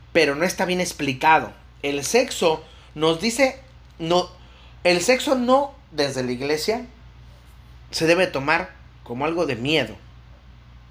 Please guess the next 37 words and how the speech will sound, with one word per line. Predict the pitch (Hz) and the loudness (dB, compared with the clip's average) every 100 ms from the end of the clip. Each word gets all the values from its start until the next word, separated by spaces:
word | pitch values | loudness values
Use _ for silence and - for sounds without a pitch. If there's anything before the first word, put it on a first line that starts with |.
| - - - - - - - | -20 -20 -20 -20 -20 -20 -12
y | 123 | -4
no | 135 147 | -2 0
como | 170 147 135 120 - - - - - | 0 -2 -4 -6 -14 -20 -20 -20 -6
una | 156 165 | 0 0
consecuencia | 147 127 131 123 147 147 147 | 0 -4 -6 -2 -2 -2 -2
de | 120 | 0
actos. | 131 143 - 85 - - - - - - - | 2 0 -4 -18 -20 -20 -20 -20 -20 -20 -8
Cuando | 147 | -2
una | 196 226 | 0 2
pareja | 202 190 190 | 2 0 -2
se | 160 | -6
enoja, | 147 165 | -6 -6
es | 160 | -6
normal | 151 143 151 | -6 -2 -4
que | 156 | -2
uno | 143 156 | -4 -2
de | 135 | -4
los | 120 | -2
dos | 143 147 | -2 -2
no | 131 | -4
quieran | 143 135 | -4 -4
tener | 117 127 | -6 -6
sexo, | 127 196 - - | -4 -6 -6 -12
o | 113 | -8
los | 110 131 | -8 0
dos. | 220 247 - - - - - - - - - - | 0 0 -8 -20 -20 -20 -20 -20 -20 -20 -20 -12
Pero | 110 98 | -12 -10
cuidado, | 95 101 156 202 139 - - - - - - - - - - | -10 0 2 2 0 -12 -20 -20 -20 -20 -20 -20 -20 -20 -18
porque | 123 - 117 | -14 -10 -6
muchas | 131 190 | -2 -2
mujeres | 208 214 196 170 - | 0 0 -2 -2 -4
castigan | 110 - 139 156 175 | -8 -6 -2 0 0
al | 190 | 0
hombre | 165 147 | 0 -2
no | 139 | -4
teniendo | 156 165 175 | -6 -6 -4
sexo, | 185 170 196 | -4 -4 -4